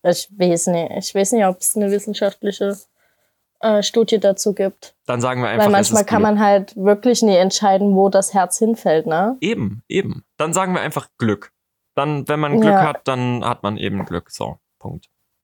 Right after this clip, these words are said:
Speaker 1: Ja.
Speaker 2: Aber das beantwortet unsere Frage halt trotzdem nicht, ne? Wo,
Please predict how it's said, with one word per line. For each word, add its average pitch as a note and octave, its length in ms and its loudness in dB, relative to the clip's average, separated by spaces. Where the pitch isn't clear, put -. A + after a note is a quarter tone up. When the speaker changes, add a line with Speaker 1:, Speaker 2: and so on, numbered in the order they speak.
Speaker 1:
Ja. G#3+ 220 2
Speaker 2:
Aber A#2 120 -2
das A#2 220 -4
beantwortet C3+ 480 -4
unsere A2+ 200 -8
Frage C#3 280 -4
halt G#2 160 -4
trotzdem - 380 -8
nicht, F#2+ 180 -8
ne? G#2+ 100 -6
Wo, A2 140 -10